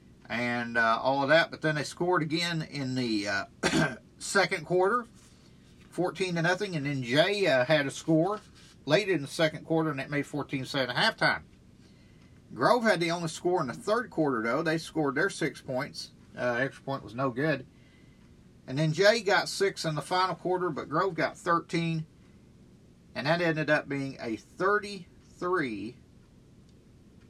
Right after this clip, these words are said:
uh, to six win for the Grove Ridge Runners. They, in fact, they really shut it down the first part of the last quarter. So, again, an outstanding ball game, uh,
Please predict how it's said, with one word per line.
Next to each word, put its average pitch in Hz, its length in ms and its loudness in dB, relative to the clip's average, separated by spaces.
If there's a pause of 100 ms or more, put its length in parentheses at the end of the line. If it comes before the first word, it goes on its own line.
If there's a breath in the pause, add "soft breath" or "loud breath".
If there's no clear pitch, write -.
(400)
uh, 120 480 0
to 123 160 -8
six 170 340 -4
win 131 440 -4
for 127 360 0 (420)
the 117 100 -6
Grove 120 300 0
Ridge 120 200 -4
Runners. 101 240 -4
They, 147 140 0
in 143 60 -2
fact, 147 260 0
they 131 100 0
really 143 260 0
shut 135 240 0
it 120 140 -4
down 127 260 0
the 101 80 -8
first - 380 -2 (120)
part 127 320 -2
of 104 140 -8
the 104 140 -6
last 110 400 -2
quarter. 104 420 -8
So, 123 220 -2
again, 143 420 -2 (640 loud breath)
an 170 120 4
outstanding 285 720 0
ball 294 220 4
game, 120 360 -2
uh, 117 400 -2